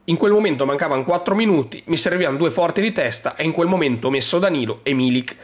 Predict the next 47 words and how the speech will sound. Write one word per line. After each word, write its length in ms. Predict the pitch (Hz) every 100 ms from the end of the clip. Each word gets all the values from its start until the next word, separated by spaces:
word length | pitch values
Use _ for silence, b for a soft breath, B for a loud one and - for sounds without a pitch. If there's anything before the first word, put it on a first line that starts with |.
| B B B B _
Infatti 440 | 170 175 208 -
poi 140 | 135 175
abbiamo 200 | 147 147
avuto 260 | 175 -
l'occasione 380 | 135 135 165 156
con 160 | 117 214
Rugani 400 | 226 113 120 156
e 100 | 180
ho 80 |
tolto 340 | 185 139 131 143
il 60 |
meno 160 | 131 127
forte 360 | 117 120 120 123
di 120 | 117
testa. 600 | 113 113 - 127 131 - _
La 160 | 170
sostituzione 800 | 185 180 190 185 190 202 139 -
non 160 | 143 147
era 160 | 180 113
quella 180 | 147
lì, 80 | 156
ma 120 | 123
un'altra. 600 | 180 156 85 101 143 170
Abbiamo 220 | - 120 113
preso 220 | 135 190
gol 160 | 123
e 20 | 101
l'ho 80 |
cambiata 460 | - 175 127 - 110
perché 240 | 120 117
Milik 260 | 127 95 110
e 40 | 147
Danilo 260 | 139 101
erano 180 | 101 104
già 140 | 101 -
a 100 | 110
metà 220 | 98 -
campo. 420 | - - - - _ B B B B
Come 220 | - 226 208
ho 100 | 147
detto 300 | 185 - 127
già 160 | 147
il 100 | 156
giorno 280 | 123 135 131
dopo 180 | 151 135
nelle 140 | 123
pagelle, 680 | 113 117 120 95 98 131 165